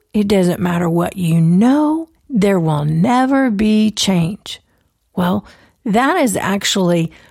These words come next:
condemnation, and that is the accuser of the brethren working on you. So we have to work to understand that when,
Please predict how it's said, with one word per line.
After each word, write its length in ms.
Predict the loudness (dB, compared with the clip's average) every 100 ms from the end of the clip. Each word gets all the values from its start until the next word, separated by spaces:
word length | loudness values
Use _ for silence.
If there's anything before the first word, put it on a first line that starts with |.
| _
condemnation, 1120 | -8 -2 2 2 2 2 2 0 0 -2 -4 -8 -12 -18 -4
and 260 | 0 0
that 340 | 0 0 -2 -2
is 180 | -2 -2
the 180 | -4
accuser 640 | -4 -6 -2 2 2 0 -2
of 200 | -2 -4
the 140 | -2 -4
brethren 680 | 0 0 2 2 2 0 -2
working 420 | -2 -2 -2 -4
on 240 | -4 -4
you. 220 | -6 -8 -12 _ _ _ -20 -18 -16 -8
So 200 | -2 0
we 140 | 0
have 360 | 0 -2 -2 -2
to 120 | -4
work 640 | -2 -2 0 0 0 -4 -16 -18 -20 -20 -12
to 480 | -2 2 2 2 0 -6 -20 _ _ -2
understand 800 | 0 2 2 -2 -2 0 2 2
that 100 | 0
when, 460 | 0 2 2 0